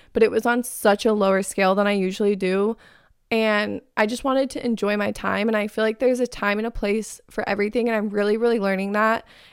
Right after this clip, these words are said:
And I used to be like, "Oh my gosh, I need to get an Instagram story. I need to get a vlog clip. I need to post on TikTok." And now I just, I'm like, "I really don't need to do that."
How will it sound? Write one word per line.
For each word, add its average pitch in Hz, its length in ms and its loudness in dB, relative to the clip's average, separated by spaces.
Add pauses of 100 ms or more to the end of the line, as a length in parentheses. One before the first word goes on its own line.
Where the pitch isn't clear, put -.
(140)
And 214 480 2 (260)
I 220 80 6
used 220 300 -2
to 233 40 -10
be 233 80 0
like, 220 260 4
"Oh 214 60 0
my 214 120 2
gosh, 208 320 -4 (100)
I 208 140 2
need 208 240 -2
to 214 60 -6
get 240 120 0
an 262 60 -4
Instagram 202 420 -6
story. 202 360 0
I 202 100 -2
need 196 200 -4
to 208 60 -8
get 254 160 0
a - 20 -2
vlog 196 460 2
clip. 196 380 -2
I 196 60 -4
need 202 200 -2
to 240 180 0
post - 320 -4
on 233 140 -2
TikTok." 208 540 0 (320)
And 220 120 -2
now 214 440 2 (140)
I 214 100 -4
just, 220 280 -10
I'm 233 140 -4
like, 208 300 -4 (260)
"I 226 80 -4
really 240 300 -2
don't 196 380 -6
need 190 180 -6
to 196 60 -8
do 190 180 -2
that." - 260 -4